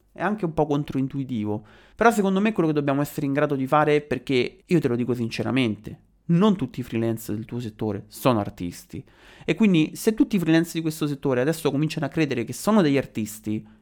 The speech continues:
ci prenderanno delle grandi batoste, perché non è la verità. Noi dobbiamo goderci il percorso,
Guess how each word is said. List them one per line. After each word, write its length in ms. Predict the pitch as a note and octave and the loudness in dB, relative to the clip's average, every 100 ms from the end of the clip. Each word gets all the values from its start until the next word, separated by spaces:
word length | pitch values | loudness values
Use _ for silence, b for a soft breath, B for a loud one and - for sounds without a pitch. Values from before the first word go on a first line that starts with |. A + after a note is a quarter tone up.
| _ | _
ci 120 | - | -4
prenderanno 440 | C#3 C#3 C#3 C3+ C3 | 0 2 2 2 2
delle 160 | B2+ | 0
grandi 300 | C3 C3 B2 | 0 0 0
batoste, 540 | A2 G2+ E2+ - - - _ | -2 -4 -8 -14 -20 -20 _
perché 240 | - - C#3+ | -10 -2 2
non 120 | C#3+ | 4
è 80 | E3 | 6
la 100 | D3 | 4
verità. 380 | C3+ A#2 - - _ - b b b | 2 -2 -8 -12 _ -20 b b b
Noi 120 | - | 2
dobbiamo 400 | G3 D#3 C#3+ C3+ | 4 6 4 2
goderci 720 | C#3 C#3+ D3 F3 F#3 - F#3+ F#3+ | 2 4 6 6 4 -6 -8 -4
il 120 | D#3+ | -4
percorso, 760 | - C#3 - G2+ G2 - G3 | -4 -6 -4 -4 -4 -6 -8